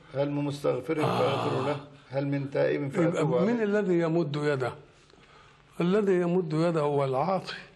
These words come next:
Speaker 1: آه.
Speaker 2: مش انتوا اللي بتمدوا إليك بالسؤال،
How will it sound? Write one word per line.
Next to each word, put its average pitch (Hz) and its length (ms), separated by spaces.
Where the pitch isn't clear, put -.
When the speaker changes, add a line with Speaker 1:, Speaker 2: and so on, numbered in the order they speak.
Speaker 1:
آه. 123 220
Speaker 2:
مش 143 220
انتوا 208 260
اللي 151 140
بتمدوا 151 560
إليك 151 340
بالسؤال، 151 420